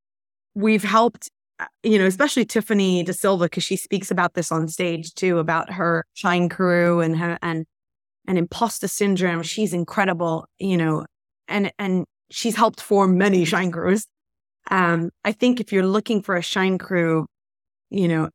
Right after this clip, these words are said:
any Slack group, uh, X slash Twitter, um, Facebook, Reddit, you know, th-, there's so many different places you can find your crew. What I would challenge you to do when you are looking for one,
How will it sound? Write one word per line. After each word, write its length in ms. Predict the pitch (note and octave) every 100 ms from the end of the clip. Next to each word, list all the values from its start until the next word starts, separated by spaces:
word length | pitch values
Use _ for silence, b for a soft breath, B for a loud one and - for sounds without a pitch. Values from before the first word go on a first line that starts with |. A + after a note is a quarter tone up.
| G#3
any 260 | A#3+ B3
Slack 520 | - - G#3+ G#3 -
group, 340 | - G3+ G3+ F#3+ _ - -
uh, 340 | E3 D#3+ D#3 -
X 280 | G3+ G3+ -
slash 360 | - F#3+ F#3 -
Twitter, 580 | - G3+ G3+ F#3+ F#3+ - _ _ _ _ -
um, 680 | F#3 E3+ E3+ D#3+ D#3+ D#3 - _ _ - -
Facebook, 800 | A3+ G3+ - G#3 F#3 F3+ - -
Reddit, 600 | F#3 F3 G#3 G#3+ G#3 F#3 F#3
you 140 | G#3 F#3+
know, 180 | F3+
th-, 160 | F3+ G#3
there's 180 | A3 G3+
so 380 | - - B3 B3+
many 220 | A#3 G#3
different 280 | F#3 E3 D#3+
places 320 | E3 D#3+ D#3+
you 80 | D#3+
can 180 | E3
find 400 | D#3+ D3+ D#3 E3
your 120 | E3 D#3
crew. 560 | - E3 E3 F3 A#3 - _ _ _ _ _
What 280 | F#3 G#3+ A#3
I 100 | A3+
would 260 | A3+ B3+
challenge 420 | G#3+ A#3 G#3 G#3 G3
you 100 | F#3
to 120 | F#3
do 240 | F3+ E3+
when 140 | E3+ E3+
you 120 | E3+
are 220 | A3 A3
looking 320 | F#3 E3+ E3+
for 180 | D#3+ E3+
one, 300 | E3 E3 E3+